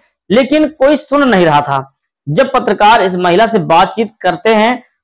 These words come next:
तो बताती है कि उसके पास दो बेटियां हैं, दो बेटे हैं। जब बड़ी वाली बेटी होती है, उसी का एक दूर का रिश्तेदार होता है जिसका नाम होता है महेंद्र पांडे,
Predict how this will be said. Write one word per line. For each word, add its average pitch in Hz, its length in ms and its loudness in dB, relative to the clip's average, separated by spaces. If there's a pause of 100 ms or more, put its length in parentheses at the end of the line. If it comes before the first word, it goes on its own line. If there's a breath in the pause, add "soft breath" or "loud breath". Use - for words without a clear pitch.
(140)
तो 269 60 2
बताती 233 520 2
है 254 80 4
कि 240 120 -4
उसके 202 340 -2
पास 190 280 2
दो 196 360 0
बेटियां 196 400 2
हैं, 240 240 -4 (260)
दो 247 200 2
बेटे 185 280 2
हैं। 139 400 -4 (320)
जब 185 260 -2
बड़ी 254 260 2
वाली 240 260 2
बेटी 214 320 0
होती 214 320 0
है, 240 300 2 (1500)
उसी 247 280 0
का 254 200 2 (480)
एक 214 260 0
दूर 285 280 2
का 247 80 2
रिश्तेदार 202 440 2
होता 220 200 2
है 226 420 -2 (120)
जिसका 214 280 0
नाम 214 300 2
होता 208 240 0
है 220 200 2
महेंद्र 190 320 0
पांडे, 147 440 0